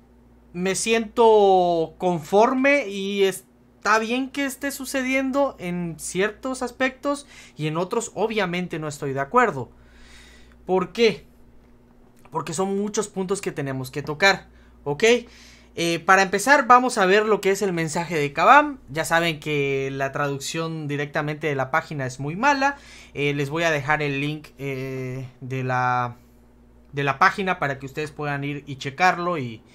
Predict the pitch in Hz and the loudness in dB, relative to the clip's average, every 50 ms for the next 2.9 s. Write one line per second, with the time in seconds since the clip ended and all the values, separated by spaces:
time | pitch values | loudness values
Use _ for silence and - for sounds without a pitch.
0 | - - - - - - - _ 131 131 131 139 139 143 143 151 151 143 135 135 | -20 -20 -20 -20 -20 -20 -16 _ -8 -4 -2 0 0 0 0 0 0 0 0 0
1 | 139 143 139 139 143 139 135 127 135 143 143 151 175 185 185 190 196 147 131 127 | 0 0 0 -2 -6 -8 -6 -6 -4 -4 -2 -2 -2 -4 -4 -4 -6 -6 -10 -8
2 | - 143 139 131 127 131 131 127 - - 208 214 208 208 - 208 214 | -8 -8 -8 -6 -4 -6 -6 -6 -2 0 0 0 0 0 -4 -4 -4